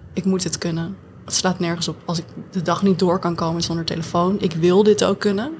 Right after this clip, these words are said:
Ik wil dat het mogelijk is. En vervolgens ga ik mijn dag na en dan denk ik...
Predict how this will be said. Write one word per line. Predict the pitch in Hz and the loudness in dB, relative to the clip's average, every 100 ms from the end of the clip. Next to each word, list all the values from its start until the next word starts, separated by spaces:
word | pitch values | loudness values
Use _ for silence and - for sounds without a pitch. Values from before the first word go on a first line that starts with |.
| - | -4
Ik | |
wil | 269 285 | 2 2
dat | 170 | 2
het | 180 | 0
mogelijk | 175 170 190 196 185 | 2 2 2 0 -4
is. | 196 320 - - - - - - - - - - - - - - - - | -4 -2 -4 -6 -16 -18 -16 -14 -16 -16 -18 -18 -18 -10 -10 -10 -16 -2
En | 190 | -2
vervolgens | 185 170 208 202 185 | 0 2 2 4 2
ga | - 175 | 2 0
ik | 175 | 2
mijn | 175 | 2
dag | 170 226 220 | 2 2 2
na | 196 | 2
en | 180 | 2
dan | 170 | 2
denk | 170 175 | 0 -2
ik... | 170 | -6